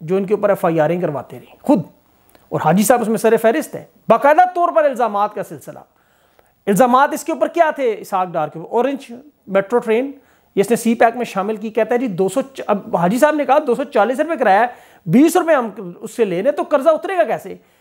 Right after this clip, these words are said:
फिर सूद की जो किस्तें वो कैसे अदा करेंगे, जो इमरान खान अभी अदा करता रहा। इनका जनरल बाजवा साहब से यही इख्तलाफ था कि आप कर्जा तो ले रहे हैं, तो फिर बड़े डैम बनाएं, मंसूबे बनाएं, तरबेला, मंगला, इस तरह के, ताकि लॉन्ग टर्म में पाकिस्तान को फ़ायदा हो।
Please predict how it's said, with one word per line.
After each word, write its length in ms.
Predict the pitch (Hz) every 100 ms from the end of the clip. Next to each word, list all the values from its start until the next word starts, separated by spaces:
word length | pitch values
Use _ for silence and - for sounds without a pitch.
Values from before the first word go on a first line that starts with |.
| _
फिर 80 | -
सूद 340 | - - 294 339
की 120 | 320
जो 100 | 320
किस्तें 260 | 254 - 339
वो 60 |
कैसे 280 | 339 339 370
अदा 260 | 349 254 196
करेंगे, 260 | 208 240
जो 60 | 277
इमरान 280 | 302 311 330
खान 140 | 311
अभी 180 | 277 247
अदा 200 | 202 185
करता 280 | 160 - 160
रहा। 180 | 156 - _ _ _ _ _ _ _
इनका 260 | 277 349 359
जनरल 260 | 285 294 311
बाजवा 320 | 269 262 311
साहब 160 | 320
से 80 | 320
यही 220 | 277 349
इख्तलाफ 500 | 370 - 262 185 -
था 40 | 185
कि 80 | 220
आप 280 | 233 247 254
कर्जा 280 | 226 269
तो 120 | 302 320
ले 220 | 233 320
रहे 120 | 285
हैं, 200 | 170 -
तो 100 | 254
फिर 100 | 294
बड़े 280 | 190 233 285
डैम 280 | 226 254 285
बनाएं, 280 | 240 180 214
मंसूबे 480 | 262 269 247 226 262
बनाएं, 320 | 226 170 185
तरबेला, 520 | 226 196 190 196 196
मंगला, 320 | 202 190 196 226
इस 180 | 262
तरह 140 | 226 165
के, 160 | 185 - _ _ -
ताकि 160 | 254 285
लॉन्ग 460 | 240 285 359 359
टर्म 140 | 330 302
में 160 | 302
पाकिस्तान 340 | 285 233 247 226
को 60 |
फ़ायदा 320 | 208 170 143 151
हो। 160 | -